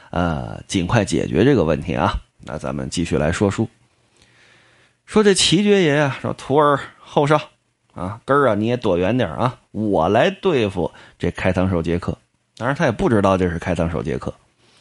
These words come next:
就见杰克“喂”一声怪叫，突突突突突，顺着这身子往外崩这手术刀。这手术刀啊，急如流星，快似闪电，朝着齐爵爷可就崩过来了。爵爷啊，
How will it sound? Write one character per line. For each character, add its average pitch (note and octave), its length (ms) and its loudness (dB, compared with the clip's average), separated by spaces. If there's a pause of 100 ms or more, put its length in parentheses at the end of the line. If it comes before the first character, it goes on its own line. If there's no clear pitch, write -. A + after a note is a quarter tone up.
(100)
就 A#2 180 -2
见 A2+ 160 0
杰 G#2 160 -4
克 A#2 140 -4
“喂” G4 1160 -2 (560)
一 G3+ 260 2
声 A3+ 240 -2
怪 A3+ 200 0
叫， E3 180 -4
突 - 160 -8
突 - 80 -8
突 - 140 -6
突 - 120 -6
突， - 160 -6 (880)
顺 C4+ 380 0
着 E3+ 80 0
这 D#3+ 100 2
身 A#3+ 280 2
子 E3+ 80 4
往 F#2 180 -2
外 C#3+ 120 6 (200)
崩 B3 240 2
这 F#3 100 4
手 - 260 -2
术 B2 120 0
刀。 F#3+ 220 2 (720)
这 - 160 -8
手 F#2 320 -4
术 D3+ 200 0
刀 F3+ 180 4
啊， - 200 -4 (300)
急 G#3+ 260 0
如 C4 140 0
流 A3+ 200 0
星， A3 180 0
快 A3 240 0
似 A2 160 -2
闪 D2 240 -6
电， C3 260 0
朝 - 360 -2
着 F3 80 2
齐 - 240 0
爵 D#3 180 2
爷 C3+ 100 2
可 - 120 -2
就 - 100 -2
崩 G#3+ 340 0
过 E3 160 4
来 F#2 200 0
了。 G3 100 -6 (1120)
爵 B3+ 300 2
爷 A#3 160 4
啊， B3+ 380 0